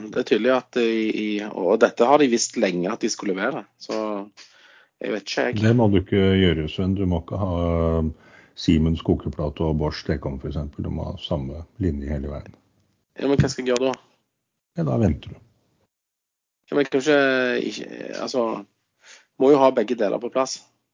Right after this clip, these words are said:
Speaker 2: Ja, bytte ut alt da. Alt i samme linje.
Speaker 1: Eh, ja, men nå blir det jo bare egentlig stekeovnen og kokeplaten som blir forskjellig. Det andre er jo innebygd, altså med sånn deksel foran.
Speaker 2: Jeg tenker mer på service og sånn. Det er,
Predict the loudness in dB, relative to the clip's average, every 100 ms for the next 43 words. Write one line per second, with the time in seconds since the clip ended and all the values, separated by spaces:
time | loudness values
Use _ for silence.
0 | _ _ _ 2 6 6 6 2 0 0
1 | -2 -14 _ _ _ -2 0 -2 -2 -2
2 | -2 -2 -4 -6 _ _ _ _ _ _
3 | _ _ -18 -14 -12 -12 -14 -14 0 2
4 | 6 4 6 6 6 6 6 4 4 0
5 | 0 -2 -2 -2 -4 -2 -2 -2 -2 0
6 | 0 -2 -4 -8 -4 -6 -6 -10 -6 -6
7 | -6 -8 -10 -12 _ _ _ -6 -4 0
8 | 4 4 2 -2 -6 -8 -20 _ _ _
9 | -16 -10 -8 -8 -10 -8 -8 -10 -10 -10
10 | -8 -8 -10 _ -2 0 2 -2 -2 2
11 | 2 0 -2 -2 -2 -4 -4 -8 -8 -8
12 | -6 -6 -6 -8 -12